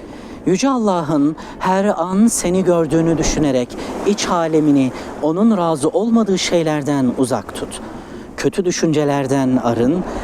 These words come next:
kalbini temiz tut. Altı, yaptığın bütün işler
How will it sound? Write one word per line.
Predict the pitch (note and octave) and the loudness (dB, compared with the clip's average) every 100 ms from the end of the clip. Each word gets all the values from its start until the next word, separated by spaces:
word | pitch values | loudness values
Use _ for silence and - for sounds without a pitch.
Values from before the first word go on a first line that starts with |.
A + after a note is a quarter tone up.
| - - | -8 -4
kalbini | F#3 E3+ D3+ D3 | -2 0 2 2
temiz | B2+ - B2+ G#2+ - | 2 0 0 0 -2
tut. | - - - - - - - - - - | -6 -8 -8 -10 -12 -12 -12 -12 -10 -6
Altı, | C3+ A#2 - - - - - - D3 | -6 -4 -6 -6 -8 -12 -12 -6 0
yaptığın | F#3 - - B3 B3+ C4 G3+ | 0 -2 0 4 6 6 4
bütün | G3 A#3+ A3 | 0 2 2
işler | - - B2 | 0 0 0